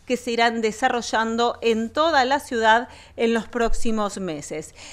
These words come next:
Y seguimos con más información del ámbito municipal que tiene que ver con la Secretaría de Seguridad,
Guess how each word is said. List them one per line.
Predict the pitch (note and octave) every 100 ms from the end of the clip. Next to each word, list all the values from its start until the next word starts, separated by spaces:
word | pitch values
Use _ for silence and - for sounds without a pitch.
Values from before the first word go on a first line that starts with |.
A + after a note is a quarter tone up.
| - -
Y |
seguimos | B3+ C#4+ D#4
con | - A#3+
más | B3 C#4
información | B3+ A3+ G3+ F#3+ - D4 D4+ D#4+ C#4+
del | A3 C4+
ámbito | E4 D4+ C#4 G#3
municipal | F#3+ F3+ F3+ G3+ A3+ B3+
que | A3
tiene | G3 A3 A3+
que | G#3
ver | F#3 G#3 A#3
con | A3 G#3
la | F#3+
Secretaría | - G3+ G3+ G3 F#3+ F#3 A3+ A3
de | F#3+
Seguridad, | F#3 F#3+ F3+ F#3+ B3 C4+ C#4+